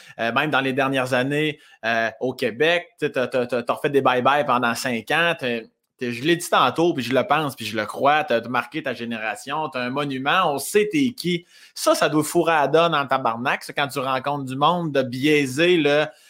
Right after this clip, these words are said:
Ah, c'est Michel Courtemanche » versus l'homme que t'es vraiment. Est-ce que c'est dur pour, tu peux pas aller sur une application nécessairement, Chris ? Tu peux pas t'afficher de même ?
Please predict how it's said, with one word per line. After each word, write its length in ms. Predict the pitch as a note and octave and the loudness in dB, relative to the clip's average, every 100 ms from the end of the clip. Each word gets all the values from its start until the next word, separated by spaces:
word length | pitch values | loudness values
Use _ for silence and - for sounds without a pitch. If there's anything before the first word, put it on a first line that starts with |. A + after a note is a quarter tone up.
| _ _ - | _ _ 2
Ah, 160 | G3+ | 2
c'est 220 | G#3+ A3+ G#3 | 2 0 0
Michel 480 | G#3 - A3 G#3+ | 0 2 2 2
Courtemanche » 840 | G#3 E3 F3 D#3+ F3 G#3 G#3 E3 B2+ | 0 2 2 4 2 0 -4 -8 -4
versus 560 | D3 C3 - F3 E3 - | -2 -2 -4 -4 -4 0
l'homme 320 | D3+ F3+ E3+ | 2 2 2
que 100 | D#3+ | -4
t'es 240 | C#3 D#3 | -2 -2
vraiment. 460 | C#3+ C3+ C3 D#3 F#3+ | 0 0 0 0 0
Est-ce 240 | E3 C#3+ | 0 -2
que 80 | F3+ | -4
c'est 200 | F3+ C#3+ | -4 -4
dur 220 | C3 A#3 B3 | 2 2 4
pour, 220 | F#3 - _ | 0 0 _
tu 80 | - | 0
peux 140 | G3 F#3+ | 2 4
pas 120 | B3 | 4
aller 180 | G#3 G#3 | 4 2
sur 200 | D#3 D3 | 0 0
une 120 | C3+ | -2
application 640 | A#2+ - C3+ G#2+ D3 D3+ | -2 -2 -2 -2 -4 -4
nécessairement, 580 | B2 A#2+ G#2+ G#2+ G2 A#2 G3+ | -6 -8 -8 -8 -8 -12 -12
Chris ? 220 | - A3+ - | -12 -14 -14
Tu 80 | - | -10
peux 120 | C3+ | -6
pas 140 | - F#3 | 0 0
t'afficher 480 | - A#2+ - - A2+ | 0 -4 -6 -6 -6
de 80 | A2 | -4
même ? 220 | C#3 | -6